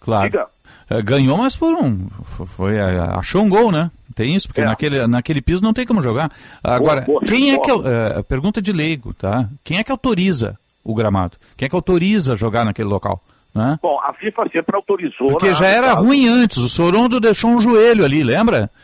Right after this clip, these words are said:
Speaker 1: Né?
Speaker 2: Sim,
Speaker 1: Era
Speaker 2: sim,
Speaker 1: ruim lá
Speaker 2: sim.
Speaker 1: atrás, quando era novo. Hoje, então, meu Deus.
Speaker 2: É, ele praticamente encerrou a carreira, né? Antes, assim, ó, a, o gramado sintético, lembrando que ele é autorizado pela fifa, né?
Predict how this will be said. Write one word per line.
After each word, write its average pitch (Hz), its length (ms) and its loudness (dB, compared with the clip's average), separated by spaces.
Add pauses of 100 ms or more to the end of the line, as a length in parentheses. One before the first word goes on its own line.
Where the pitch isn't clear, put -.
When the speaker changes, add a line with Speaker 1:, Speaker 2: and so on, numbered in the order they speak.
(180)
Speaker 1:
Né? 127 300 -2
Speaker 2:
Sim, 151 320 -2
Speaker 1:
Era 196 200 2
Speaker 2:
sim, 139 80 0
Speaker 1:
ruim 208 100 2
lá 247 80 2
Speaker 2:
sim. 277 120 -2
Speaker 1:
atrás, 233 260 2
quando 220 180 0
era 254 160 4
novo. 233 480 4 (200)
Hoje, 196 320 4
então, 226 500 2 (200)
meu 175 240 0
Deus. 175 480 0 (400)
Speaker 2:
É, 113 60 -8
ele 117 100 -8
praticamente 151 600 -6
encerrou 156 380 -2
a 147 60 -4
carreira, 123 480 -4
né? 107 280 -2
Antes, 190 200 -4
assim, 190 280 -4
ó, 135 140 -2
a, 113 200 -2
o 113 100 -4
gramado 139 380 -4
sintético, 151 520 -6
lembrando 147 400 -2
que 170 120 -10
ele 156 80 -6
é - 20 0
autorizado 151 600 -4
pela 151 220 -4
fifa, 127 440 -10
né? 104 200 -8